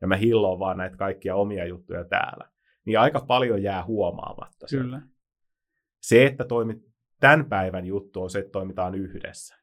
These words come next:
Speaker 1: Ei saa olla kateellinen sille, mitä kaveri tekee. Pitää olla ylpeä, että kaveri tekee jonkun jutun paremmin, niin se tietää, että, niinku, pitää itsekin pystyä tekemään se
Speaker 2: Para-,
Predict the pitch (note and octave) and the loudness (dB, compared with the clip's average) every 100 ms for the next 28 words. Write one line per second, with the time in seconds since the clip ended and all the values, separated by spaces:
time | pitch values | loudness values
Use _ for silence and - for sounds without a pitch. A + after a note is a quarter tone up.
0 | _ _ - B2+ C#3 B2+ A2+ G2+ A#2+ A#2+ | _ _ 0 2 4 2 0 -2 -2 -2
1 | A#2 F#2 F2+ F2 F#2+ F#2 F2+ F2 G2 F2 | -2 -2 -4 -10 -10 -8 -8 -6 -4 -4
2 | E2 - - - - - B2 C3 B2 B2 | -6 -10 -16 -16 -16 -10 0 4 6 4
3 | D3+ C#3+ - F2 G2 G#2+ G#2 F#2 F2+ F2+ | 2 0 -2 -6 -2 -2 -2 -8 -10 -8
4 | F#2+ G2+ G2+ F#2+ F#2+ G2 B2+ B2+ G#2 F#2+ | -8 -8 -10 -10 -10 -2 2 2 0 -8
5 | F#2 G2 A2+ - A2 - _ _ _ _ | -10 -4 -4 -2 -6 -6 _ _ _ _
6 | B2 C3 C3 C3 C#3 C#3 - - - F2+ | -8 -6 -2 0 0 -2 -8 -12 -10 -8
7 | - F#2 - E2+ E2+ E2 E2+ E2+ | -4 -4 -6 -10 -8 -8 -10 -12